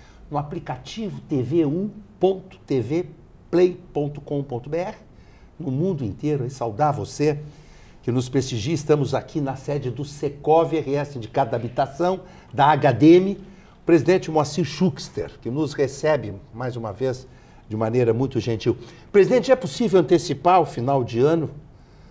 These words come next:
o resultado do setor imobiliário, as áreas que abrange vendas,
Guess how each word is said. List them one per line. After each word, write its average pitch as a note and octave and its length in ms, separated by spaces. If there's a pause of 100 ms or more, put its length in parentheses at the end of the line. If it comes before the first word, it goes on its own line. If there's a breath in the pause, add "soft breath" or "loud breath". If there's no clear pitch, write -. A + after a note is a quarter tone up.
(220 soft breath)
o D3 180
resultado B2 680
do - 80
setor C3+ 460
imobiliário, B2 640 (680 loud breath)
as G#2+ 220
áreas D3 400
que - 80
abrange A#2 460
vendas, B2+ 1080